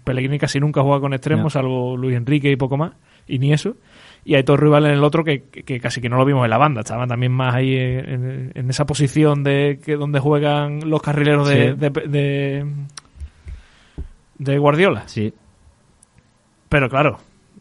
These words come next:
Speaker 1: con Canales en el medio centro, mucho fútbol, tal y cual, Fekir también. Eh, Borja Iglesias con un delantero al lado.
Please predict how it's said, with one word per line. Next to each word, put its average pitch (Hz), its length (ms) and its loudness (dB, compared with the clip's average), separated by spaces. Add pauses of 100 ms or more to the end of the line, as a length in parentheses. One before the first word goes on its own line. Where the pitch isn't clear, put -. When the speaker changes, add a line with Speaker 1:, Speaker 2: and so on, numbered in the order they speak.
(160)
Speaker 1:
con 123 140 -6
Canales 127 240 0
en 143 40 2
el 143 60 0
medio 139 160 2
centro, 165 340 0
mucho 135 200 -2
fútbol, 165 440 4
tal 147 140 2
y 143 60 2
cual, 170 360 4
Fekir 147 460 0
también. 180 500 -2 (460)
Eh, 131 360 0
Borja 139 220 0
Iglesias 143 460 0
con 135 160 -4
un 139 120 -4
delantero 139 360 0
al 131 100 0
lado. 175 400 4